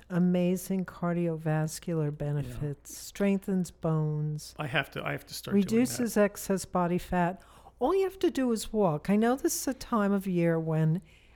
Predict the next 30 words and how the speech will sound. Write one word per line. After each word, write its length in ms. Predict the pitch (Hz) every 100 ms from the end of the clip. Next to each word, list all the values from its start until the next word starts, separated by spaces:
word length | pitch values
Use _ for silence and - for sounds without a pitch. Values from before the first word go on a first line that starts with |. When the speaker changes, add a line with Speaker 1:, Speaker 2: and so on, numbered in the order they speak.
| -
Speaker 1:
everybody 420 | 208 240 240 240
gets 260 | 214 202 -
the 120 | -
gym 380 | 185 - 180 180
memberships 840 | 175 175 175 - - 180 175 -
and 80 | 170
they 120 | 165
say, 200 | 156 -
"We're 140 | 170 185
gonna 200 | 214 214
work 280 | 180 - 277
out, 220 | 269 254
Speaker 2:
Well, 140 | 233
that's 120 | 220
Speaker 1:
and 100 | 190
every 120 | 185 202
Speaker 2:
why 40 |
Speaker 1:
day 260 | 262 294 247
we're 140 | 226
gonna 180 | 208 190
get 180 | 180 208
up 180 | 269 240
Speaker 2:
That's 60 |
Speaker 1:
and 100 | 214
Speaker 2:
right. 120 | 175 196
Speaker 1:
put 100 | 208
on 140 | 185
our 140 | 180 175
uniform 800 | 233 247 240 - 233 220 220 190
and 200 | 175